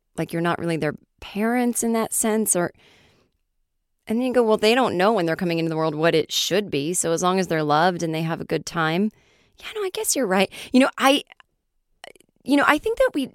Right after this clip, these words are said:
we're so black and white. We do this thing where because we're having a hard time grasping the way things are changing,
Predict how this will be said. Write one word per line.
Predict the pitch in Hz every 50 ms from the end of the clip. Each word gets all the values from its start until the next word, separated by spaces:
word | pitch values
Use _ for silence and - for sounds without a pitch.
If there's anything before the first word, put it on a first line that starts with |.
| _ -
we're | - 160 233 247
so | - - 269 294
black | - 302 277 262 -
and | 202 180
white. | 165 156 147 -
We | 185 202
do | 190 247 262
this | 359 370 302 -
thing | - 196 196 190 175
where | 165 156 156 - - _ _ _ _ _ _ _ _ _ _ _ _ _ _ _ _ _ _ _ _ _ _ _ _ _ _ _ _ _ _ _ _ _ _ _ _ _ _ _ -
because | 226 - - - 269 277 -
we're | 277 294 277
having | 233 226 202 208 190
a | 185 180
hard | 175 180 175
time | - 185 175 170
grasping | 151 165 165 160 165 - - - 170 165 165
the | 160 151
way | 160 160 160
things | - 165 165 165 156
are | 160 151
changing, | - - - 165 156 156 170 175 208 214 220 233 226